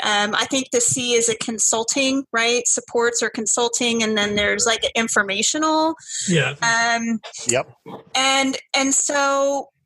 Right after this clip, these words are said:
Speaker 1: you have these people, and so let's say you identify, you, you have a specific server team that supports Windows. Those people are responsible for keeping those systems updated,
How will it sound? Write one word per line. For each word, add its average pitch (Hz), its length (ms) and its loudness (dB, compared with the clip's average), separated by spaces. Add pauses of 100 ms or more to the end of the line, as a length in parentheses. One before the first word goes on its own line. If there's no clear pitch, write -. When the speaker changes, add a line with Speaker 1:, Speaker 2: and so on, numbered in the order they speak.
Speaker 1:
you 294 120 0
have 339 360 2
these 269 260 0
people, 233 420 0
and 214 160 -2
so 262 260 2
let's 262 240 0
say 254 460 2
you 240 260 0
identify, 233 800 0 (440)
you, 240 180 0
you 254 120 0
have 254 200 -2
a - 20 0
specific 240 580 0
server 214 380 0 (100)
team 202 460 0 (100)
that 214 360 2
supports - 500 0
Windows. 202 600 0
Those 240 240 2
people 330 300 -2
are 330 120 4
responsible 240 800 0
for 202 180 -2
keeping 233 400 -2
those 233 200 2
systems 233 380 0
updated, 240 720 0